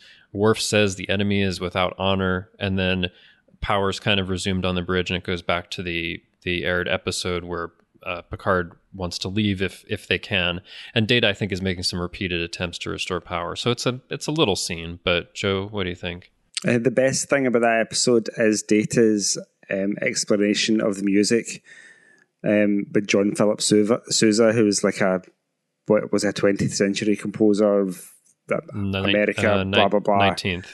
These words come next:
Speaker 1: yeah.
Speaker 2: Yeah, so he just goes on, like, Picard says, "Be quiet," essentially. Um, as for the deleted scene, um, it doesn't, the only thing I noticed when Data's trying to,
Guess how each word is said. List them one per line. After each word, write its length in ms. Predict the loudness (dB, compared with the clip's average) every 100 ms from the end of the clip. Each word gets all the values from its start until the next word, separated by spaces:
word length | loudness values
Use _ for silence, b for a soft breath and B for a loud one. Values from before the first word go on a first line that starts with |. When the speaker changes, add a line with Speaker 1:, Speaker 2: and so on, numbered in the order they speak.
| B -6
Speaker 1:
yeah. 220 | -4 -4
Speaker 2:
Yeah, 380 | 0 4 4 2
so 220 | 2 4
he 100 | 4
just 320 | 4 2 0 2
goes 200 | 2 4
on, 340 | 4 4 2 0
like, 220 | -2 -4
Picard 340 | -4 -2 0
says, 340 | 0 0 -2 -6 _
"Be 60 | -4
quiet," 480 | 0 2 4 2 0 -10 B B B
essentially. 580 | 0 2 2 2 2 0 B B B
Um, 340 | 2 4 2 0 B B
as 220 | 0 2
for 160 | 2 4
the 180 | 4 4
deleted 640 | 2 4 2 2 -2 -2 -14
scene, 640 | -8 0 4 4 4 0 0
um, 340 | 2 4 2
it 180 | -2 0
doesn't, 440 | 2 2 2 -2 B B -18 _ _ _ _ _ _ _ _
the 180 | 4 6
only 100 | 4
thing 80 | 2
I 60 | 4
noticed 600 | 6 6 4 2 2 4
when 180 | 4
Data's 420 | 4 2 2 -2 0
trying 340 | 0 2 0
to, 320 | 4 4 4